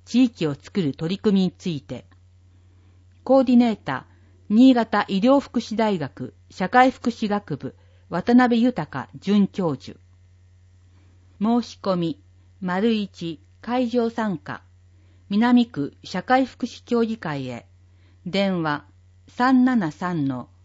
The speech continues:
三二二三、またはファックス、三七三の六一二五。氏名、電話番号を記載。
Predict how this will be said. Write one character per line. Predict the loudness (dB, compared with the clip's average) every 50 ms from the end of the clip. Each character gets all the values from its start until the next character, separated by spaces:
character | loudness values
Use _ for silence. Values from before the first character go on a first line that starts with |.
| _ _
三 | -6 -2 2 2 4 6 6 6
二 | 6 6 4 2 0
二 | 0 0 0 0 -2 -4
三、 | -4 -4 -4 -4 -4 -4 -8 -12 _ _ _ _ _ _ _
ま | -4 -4 -2
た | -2 -4 -6 -6
は | -6 -6 -8 -8 -12 _ _ _ _
フ | -6 -6
ァ | -6
ッ | -6 -8 _
ク | -14 -14
ス、 | -14 -12 -16 -18 -18 -18 _ _ _ _ _ _ _ _ _ _
三 | -6 -2 2 4 6 6 6
七 | 6 4 2 0
三 | -4 -4 -6 -6 -4 -2 -2 -2
の | -2 -4 -6 -10 -12 _
六 | -10 -10 -10 -6 -2 -2
一 | -2 -2 -2 -4 -6 -4
二 | -2 -2 -2 -2 -2 -4
五。 | -4 -6 -8 -10 -12 -14 _ _ _ _ _ _ _ _ _ _ -20
氏 | -4 0 2
名、 | 2 2 2 0 -2 -6 -10 _ _ _ _ _ _ _ _ _ _ -10
電 | -6 -2 -2 0 0
話 | 0 0 0
番 | 0 0 0 0 0
号 | -2 -4 -6 -6 -6
を | -8
記 | -10 -14 -20
載。 | -16 -16 -14 -14 -14 -16